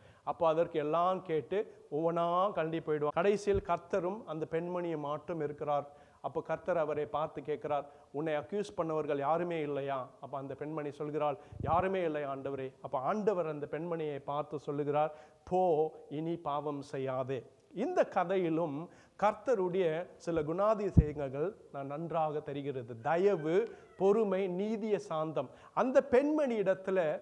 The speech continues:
கர்த்தர் மா தயவை காண்பிக்கிறார். "உன்னை நானும் accuse செய்யவில்லை,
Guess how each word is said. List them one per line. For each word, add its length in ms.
கர்த்தர் 420
மா 420
தயவை 600
காண்பிக்கிறார். 600
"உன்னை 300
நானும் 460
accuse 400
செய்யவில்லை, 580